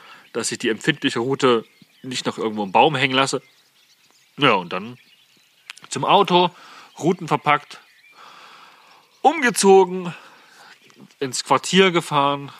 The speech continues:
unsere Sachen aus der Unterkunft geholt, noch ein bisschen was gegessen, mit dem Nachbar, mit Juri,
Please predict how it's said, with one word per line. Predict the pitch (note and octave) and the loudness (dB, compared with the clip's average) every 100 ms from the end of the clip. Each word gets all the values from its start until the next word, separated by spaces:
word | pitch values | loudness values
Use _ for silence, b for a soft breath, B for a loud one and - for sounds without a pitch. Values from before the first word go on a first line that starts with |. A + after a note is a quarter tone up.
| B | B
unsere | - B2 A2+ | -16 -10 -4
Sachen | A2+ C#3+ D3+ | -2 -2 -4
aus | C3+ G#2+ B2+ | -6 -4 -4
der | A2+ G#2 G2+ - - | -4 -4 -6 -14 -8
Unterkunft | F3+ F3+ - D3 - | -4 -4 -6 -12 -6
geholt, | C3 A#2 C3 B2+ | -4 -2 -2 -2
noch | B2 G#2 | -6 -10
ein | A2 | -8
bisschen | B2+ G#2+ | -8 -8
was | A2 | -10
gegessen, | A2+ F3+ F#3 E3 | -4 -2 -2 -4
mit | C#3+ | -6
dem | D3+ | 0
Nachbar, | A3 - G#3+ | 0 2 0
mit | F#3+ | 0
Juri, | D3+ E3 A#3+ B3 A#3+ - | -2 2 2 4 2 0